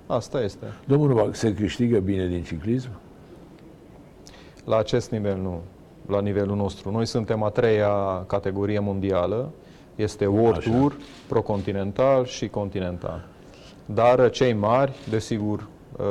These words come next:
Speaker 1: au stabilite contracte minime de câte, uh, o sută, o sută douăzeci de mii de euro pe an și cei mari câștigă milioane.
Speaker 2: Cât, cât ia unul care câștigă Turul Franței?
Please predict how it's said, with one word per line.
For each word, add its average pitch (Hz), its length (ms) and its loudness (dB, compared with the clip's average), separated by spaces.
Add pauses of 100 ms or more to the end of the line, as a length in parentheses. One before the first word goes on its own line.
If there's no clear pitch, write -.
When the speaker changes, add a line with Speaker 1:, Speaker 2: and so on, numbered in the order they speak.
(400)
Speaker 1:
au 107 180 2
stabilite 101 640 -2
contracte 101 480 -4
minime 110 680 0 (840)
de 101 220 0
câte, 98 520 0 (580)
uh, 92 680 0 (460)
o 101 80 -2
sută, 110 300 -4
o 101 100 2
sută 101 220 -4
douăzeci 98 380 0
de 101 80 -4
mii 98 160 -4
de 98 80 -2
euro 98 240 0
pe 92 220 -4
an 131 400 0
și 104 380 -8 (100)
cei 107 200 -2
mari 104 280 0
câștigă 98 420 -4
milioane. 92 420 -2 (1120)
Speaker 2:
Cât, - 220 0 (240)
cât 190 280 0
ia 139 260 4
unul 120 320 2
care 98 220 2
câștigă 95 400 0
Turul 85 240 -2
Franței? 80 500 -2